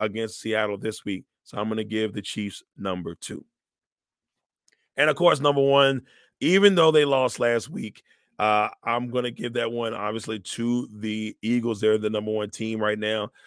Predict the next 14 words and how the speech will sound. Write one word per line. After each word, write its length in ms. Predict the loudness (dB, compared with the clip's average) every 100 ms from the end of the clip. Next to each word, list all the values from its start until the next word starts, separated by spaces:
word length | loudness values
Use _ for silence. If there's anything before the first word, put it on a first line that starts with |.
| _
They've 140 | 0 2
only 180 | 2 2
lost 260 | 0 -2
two 140 | -6 -4
games 320 | -4 -4 -6
this 180 | -12 -6
year, 280 | -4 -4 -8 _ _
uh, 180 | -6 -6 -6
two 560 | -2 0 0 -4 -8 -14 -2
tough 260 | 4 4
games 320 | 4 -2 -2 -4
at 140 | -4
that, 220 | -4 -4
two 260 | -4 -4